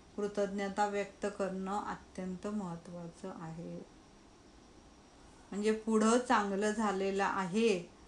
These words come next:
हेच इमॅजिनेशन करायचं आहे आणि त्याबद्दल thank you म्हणायचं आहे. तुमचं आरोग्य कायम चांगलं राहण्याचा प्रभावी मार्ग म्हणजे तुम्ही शारीरिकदृष्ट्या नीट काळजी घेणं हे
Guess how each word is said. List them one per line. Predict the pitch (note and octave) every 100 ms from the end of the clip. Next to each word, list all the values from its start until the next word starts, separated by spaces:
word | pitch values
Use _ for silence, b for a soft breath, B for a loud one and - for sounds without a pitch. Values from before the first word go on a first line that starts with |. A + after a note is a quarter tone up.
| B B - - - A3+
हेच | A3 A3
इमॅजिनेशन | A3+ G#3 G3 G3+ G3+ F#3+ - F#3+
करायचं | F#3 F#3 F3+ F3+ - F#3
आहे | F#3 - - - - - - - - - - - - - - - - - -
आणि | F#3 G3+
त्याबद्दल | G3+ F#3+ F#3 F3+ E3+ A3+ C#4+ - - - -
thank | G3 F#3 E3+
you | G3+
म्हणायचं | G3 F#3+ F#3 E3+ F3
आहे. | -
तुमचं | A3+ A3 B3
आरोग्य | B3+ A#3 A3 A3 A3+ A3+
कायम | A3+ G3+ G3 A3+
चांगलं | A#3 G#3+ G3 G3 G3+
राहण्याचा | G3+ F#3 F#3 F3+ G3
प्रभावी | F#3+ G3+ G3 F#3 F#3+ G#3+
मार्ग | A#3+ A3+ G3+ F#3
म्हणजे | F#3+ F#3+ F#3+ G3+
तुम्ही | G3+ G3+ G3+ G3+ A#3 B3+ B B B - - -
शारीरिकदृष्ट्या | A3+ G#3 G3 G3+ A3+ A#3 A3 A3 G#3+ - G#3 G#3
नीट | G#3 A#3+ B3+ -
काळजी | G#3+ F#3+ F3+ G#3
घेणं | F#3+ G#3+ F#3+ F#3
हे | F#3+